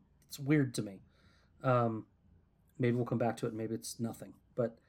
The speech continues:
um, Davos immediately does his work, going in to de-escalate things, calm things down. "Uh, maybe Sir Courtney's not so bad.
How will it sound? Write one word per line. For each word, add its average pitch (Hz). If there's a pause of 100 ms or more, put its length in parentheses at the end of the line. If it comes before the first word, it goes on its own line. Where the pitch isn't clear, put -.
(420)
um, 113 (1120)
Davos 180
immediately 175
does 156
his 143
work, 156 (220)
going 139
in 123
to 131
de-escalate 127
things, - (640)
calm 135
things 131
down. 117 (600)
"Uh, 226
maybe 226
Sir -
Courtney's 151
not 135
so 127
bad. 127